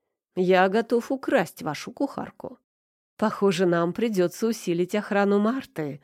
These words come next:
улыбнулась Юлия. Мистер Хокс засмеялся, а следом за ним и все остальные. «Все, кроме мистера Гринвуда и меня». Я была слишком напряжена, чтобы выдавить из себя что-то, кроме жалкой улыбки,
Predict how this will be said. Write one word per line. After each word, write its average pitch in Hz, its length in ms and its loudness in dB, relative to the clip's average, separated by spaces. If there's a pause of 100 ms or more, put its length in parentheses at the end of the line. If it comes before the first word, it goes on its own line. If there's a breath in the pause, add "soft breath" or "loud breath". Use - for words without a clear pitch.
(320 soft breath)
улыбнулась 165 680 0
Юлия. 147 540 -4 (380)
Мистер 294 380 2
Хокс - 500 -2
засмеялся, 175 920 -2 (460)
а 170 140 -4
следом 220 520 2
за 233 160 2
ним 233 340 0 (120)
и 165 120 -4
все 180 300 -2
остальные. 160 800 -2 (360)
«Все, 147 480 -6 (460)
кроме 175 340 0
мистера 165 420 -2
Гринвуда 180 720 0 (120)
и 214 100 -2
меня». 190 480 -2 (520)
Я 214 260 4
была 160 240 2
слишком 156 520 -2
напряжена, 160 720 -2
чтобы 156 320 -6
выдавить 156 480 -2
из - 120 -14
себя 165 260 -4
что-то, 175 340 -4
кроме 175 340 -2
жалкой 175 420 0
улыбки, 190 640 0